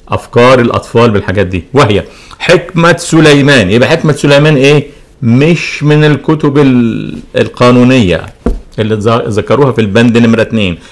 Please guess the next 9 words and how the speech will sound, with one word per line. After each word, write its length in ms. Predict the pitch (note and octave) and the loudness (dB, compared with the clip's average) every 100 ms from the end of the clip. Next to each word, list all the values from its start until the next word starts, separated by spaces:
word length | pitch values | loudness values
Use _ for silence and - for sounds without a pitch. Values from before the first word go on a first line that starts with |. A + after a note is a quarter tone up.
| - | -2
دلوقتي 240 | B2+ B2+ | -2 2
نمرة 200 | B2 B2 | 2 2
تلاتة. 380 | A2 A2 G#2+ G#2+ | 2 2 0 2
بيقول 140 | G#2+ B2+ | 2 2
لك: 120 | A#2+ | 0
"أما 180 | C3+ C3 | 0 0
الكتب 260 | D#3 D3+ | 2 2
الآتية، 540 | A#2+ A2+ - F3 E3 D3 - - | 2 2 2 4 2 -2 -14 -6
الآتية 440 | A#2 B2 A#2 E3+ | -2 -2 0 0